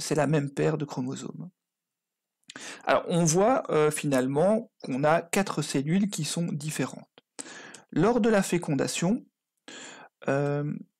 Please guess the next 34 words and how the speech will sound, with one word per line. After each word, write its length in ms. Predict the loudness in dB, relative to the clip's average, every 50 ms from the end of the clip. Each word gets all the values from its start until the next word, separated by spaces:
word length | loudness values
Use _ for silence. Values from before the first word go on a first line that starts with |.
| _ _ _ _ _ _ _ _ _ _ _ _ _ _ _ _ _ _ _ -4
les 220 | 0 2 2 4
gamètes, 540 | 4 4 4 4 4 4 4 2 2 0 -2
donc 160 | -2 -2 -2
c'est-à-dire 480 | -2 0 0 0 -2 0 0 0 0 -2
les 40 | -2
spermatozoïdes 600 | -4 -4 -4 -4 -4 -4 -4 -2 -2 -2 -2 -2
et 140 | 0 0
les 180 | 0 0 0 -2
ovules, 320 | -2 0 0 0 0 0
vont 180 | 0 0 -2 -2
s'associer 640 | 0 0 0 0 0 0 -2 -2 -2 0 0 2
de 80 | 2 2
manière 360 | 2 2 2 2 2 2 2
aléatoire. 560 | 2 4 2 2 0 -2 -6 -8 -8 -8 -10 -14
Donc 160 | -16 -12 -8
il 20 | -6
y 60 | -6
a 20 |
plein 180 | -4 -2 0 0
d'ovules, 280 | 2 0 0 0 0 0
il 60 | 0
y 40 | 0
a 60 | -2
plein 240 | 0 0 0 0 0
de, 420 | 0 0 0 0 -2 -4 -6 -6
de 120 | -8 -8 -6
spermatozoïdes. 840 | -6 -6 -4 -4 -6 -6 -6 -8 -8 -6 -2 0 2 2 2 0 -2 -8 -14 -18 -16 -8
Chacun 480 | -2 0 0 0 2 2 2 2 2 2
peut 160 | 2 2 2
avoir 200 | 2 2 2 0
une 120 | 0 0
caractéristique 800 | 0 0 0 0 -2 -4 -4 -6 -4 -4 -6 -8 -4 -4 -4 -2
génétique 400 | -2 -2 -2 -2 -4 -4 -4 -4
différente. 560 | -2 -4 -6 -6 -8 -10 -12 -14 -18 _ -20